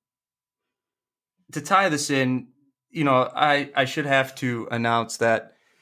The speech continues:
yesterday was very painful with the election. I have to admit that in Florida, Proposition thirteen passed,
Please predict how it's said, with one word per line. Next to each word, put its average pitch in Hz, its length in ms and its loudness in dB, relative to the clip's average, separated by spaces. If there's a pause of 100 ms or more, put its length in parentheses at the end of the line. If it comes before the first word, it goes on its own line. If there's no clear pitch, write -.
(200)
yesterday 131 440 2
was 120 180 0
very 120 300 2
painful 113 640 -2
with 110 180 -6
the 113 80 -6
election. 113 540 -2
I 117 100 0
have 120 260 0
to 117 140 -4
admit 113 520 -2
that 117 360 0
in 117 140 0
Florida, 113 640 0 (560)
Proposition 120 640 -2
thirteen 120 760 -2
passed, 113 540 -2